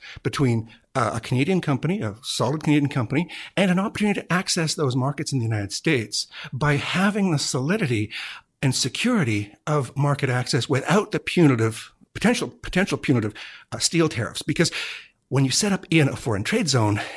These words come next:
and you bring it, and, and you say, "Bring in steel ingots into the foreign trade zone," can, you manufacture them in the foreign trade zone into pipe. Those pipe go out into wherever without those tariffs in the,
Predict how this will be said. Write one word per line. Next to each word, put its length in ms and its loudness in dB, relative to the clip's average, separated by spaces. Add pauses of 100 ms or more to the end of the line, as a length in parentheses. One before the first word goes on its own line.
and 160 2
you 140 -2
bring 300 4
it, 140 -4 (140)
and, 140 -2
and 140 2
you 340 -4
say, 220 -4
"Bring 260 4
in 100 4
steel 360 2
ingots 320 4
into 180 0
the 60 -8
foreign 180 -4
trade 180 -2
zone," 200 -8 (120)
can, 280 -4 (240)
you 180 -4
manufacture 720 0
them 220 -4
in 80 2
the 60 -2
foreign 220 0
trade 180 0
zone 260 0
into 140 -4
pipe. 400 -8 (560)
Those 160 -4
pipe 400 -4 (240)
go 260 0
out 380 -2 (640)
into 560 6 (100)
wherever 560 2 (400)
without 540 2
those 240 -4
tariffs 400 -4 (100)
in 420 4 (160)
the, 560 0